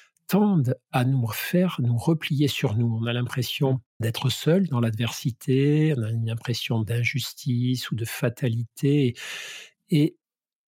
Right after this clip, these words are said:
Speaker 1: être consolé, accepter d'être consolé, c'est de son mieux s'efforcer de se remettre en lien avec les autres, avec la nature, de se remettre en lien avec la vie, tout simplement. Et pour les endeuillés,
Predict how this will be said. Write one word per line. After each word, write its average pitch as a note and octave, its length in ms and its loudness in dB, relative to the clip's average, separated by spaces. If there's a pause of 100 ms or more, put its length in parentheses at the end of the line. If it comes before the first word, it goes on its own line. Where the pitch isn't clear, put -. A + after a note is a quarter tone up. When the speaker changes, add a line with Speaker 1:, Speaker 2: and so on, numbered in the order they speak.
(220)
Speaker 1:
être - 260 -2
consolé, D3 600 2
accepter D#3+ 540 -2
d'être B2+ 300 -2
consolé, C3 560 0
c'est D3 340 -2
de C3 200 0
son C#3 260 0
mieux B2+ 300 4 (300)
s'efforcer - 580 0
de D3+ 100 -6
se - 180 -6
remettre D3+ 500 0
en B2+ 80 4
lien A#2 420 0 (580)
avec C#3 360 2
les B2+ 240 2
autres, B2+ 600 2
avec A#2+ 260 -4
la B2 80 2
nature, B2 960 0
de A#2 100 -2
se - 180 -4
remettre B2 420 0
en B2 60 0
lien B2+ 280 0
avec A#2+ 260 -2
la A#2+ 120 0
vie, A2+ 360 -4
tout - 140 -6
simplement. A#2 680 0 (600)
Et C#3 60 0
pour F#3 260 0
les D#3 140 4
endeuillés, C3+ 680 2